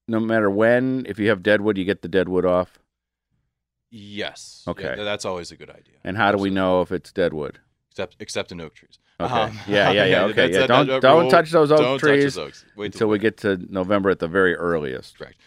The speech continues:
Speaker 2: Um, the, the dead branches can be identified by, uh, lack of viable buds towards the tip of the branch. You know, that they'd be brittle and break off. They wouldn't be green and,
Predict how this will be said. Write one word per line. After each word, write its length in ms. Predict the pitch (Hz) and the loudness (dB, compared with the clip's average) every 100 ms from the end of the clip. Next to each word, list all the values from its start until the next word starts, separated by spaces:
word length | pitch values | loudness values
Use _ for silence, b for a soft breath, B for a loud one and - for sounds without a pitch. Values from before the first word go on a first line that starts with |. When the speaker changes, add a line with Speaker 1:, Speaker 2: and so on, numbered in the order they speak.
| b b | b b
Speaker 2:
Um, 280 | 107 110 107 | -6 -4 -6
the, 120 | 120 | -8
the 120 | 139 143 | -6 -6
dead 220 | 165 165 | -6 -8
branches 320 | 165 160 - | -10 -12 -14
can 100 | 139 | -14
be 80 | 139 | -12
identified 600 | 127 123 - 123 120 117 | -10 -12 -12 -10 -10 -10
by, 280 | 95 95 85 | -12 -12 -12
uh, 240 | 76 78 | -16 -20
lack 300 | 95 104 104 | -12 -10 -10
of 80 | 95 | -12
viable 380 | 95 98 95 95 | -8 -8 -8 -12
buds 400 | - 95 98 90 | -8 -8 -8 -12
towards 300 | - 95 87 | -16 -16 -16
the 80 | 85 | -20
tip 260 | _ 90 95 | _ -18 -16
of 60 | |
the 60 | 87 | -18
branch. 380 | 85 85 95 - | -14 -16 -16 -20
You 60 | |
know, 160 | 90 87 | -16 -14
that 180 | 87 78 | -14 -16
they'd 180 | 80 | -18
be 100 | 71 | -18
brittle 520 | 78 95 90 90 90 85 | -18 -12 -10 -8 -8 -10
and 220 | 78 69 | -14 -16
break 260 | 95 87 78 | -14 -12 -12
off. 260 | 78 85 | -14 -14
They 60 | 78 | -18
wouldn't 200 | 76 _ | -20 _
be 100 | 78 | -20
green 400 | _ 80 82 80 | _ -18 -18 -20
and, 160 | 69 | -20